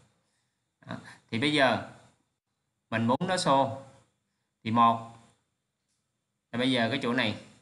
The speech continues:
cái trạng thái số một,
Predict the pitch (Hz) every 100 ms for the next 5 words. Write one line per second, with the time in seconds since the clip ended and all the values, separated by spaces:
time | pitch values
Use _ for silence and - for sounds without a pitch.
0 | _ _ _ _ _ _ _ _ _ _
1 | 185 139 101 107 120 135 160 165 170 175
2 | - - - _ _ _ - - 110 117
3 | -